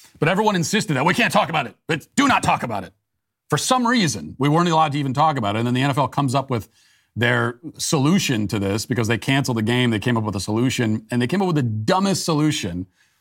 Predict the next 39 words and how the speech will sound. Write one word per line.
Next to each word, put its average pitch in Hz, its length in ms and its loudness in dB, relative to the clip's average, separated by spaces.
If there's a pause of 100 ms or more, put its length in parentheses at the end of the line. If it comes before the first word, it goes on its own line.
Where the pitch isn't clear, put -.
(140)
this 127 200 0
convoluted, 147 1080 0
like, 110 200 -2 (480)
involving 139 580 0
coin 170 440 0
flips 160 400 -2
and 139 100 0
everything 139 260 0
else. 139 360 -2 (1300)
And 147 80 4
then 170 120 4
people 185 160 2
are 180 80 2
complaining 185 300 2
about 160 100 2
the 151 80 0
solution 208 340 0
they 107 100 0
came 101 180 -2
up 92 80 -2
with. 104 100 -2
Well, 175 180 2
well, 175 160 2
we 165 60 0
weren't 185 180 2
allowed 175 160 2
to 165 60 -2
talk 190 280 0
about 101 220 -4
the, 101 280 -4
what 107 160 -2
the 107 100 -4
solution 98 400 -4
would 95 120 -4
be 90 200 -2
because 104 420 -2
of, 101 220 -2
you 104 100 0
know, 92 220 -4